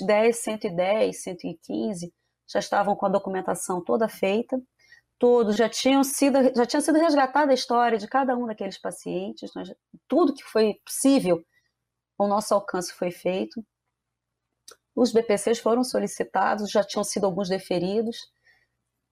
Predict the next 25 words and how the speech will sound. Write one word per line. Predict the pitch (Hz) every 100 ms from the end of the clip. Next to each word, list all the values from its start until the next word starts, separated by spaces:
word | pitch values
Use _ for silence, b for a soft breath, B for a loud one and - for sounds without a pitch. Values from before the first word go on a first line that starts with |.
| _ _ _ _ _ _
Agora | 349 202 175
a |
gente | 180 175
tem | 170
que | 165
tirar | - - 320 226
o |
paciente. | - 247 - 349 220 - - - _ _ _ B B B -
E | 277
aí | 285 339
vem | 339 330
a |
segunda | 320 254 277 320
questão, | 349 339 254 226
aí | 220 233 233
entra | 240 262 302 320 -
realmente | 220 277 226 220 -
a |
nossa | 226 240 247
atuação | - 220 220 - 208 220 262 _ _ _ -
no | 214 226
âmbito | 226 214 240
da | 247
tutela | 254 262 254 254
coletiva. | 262 262 262 208 190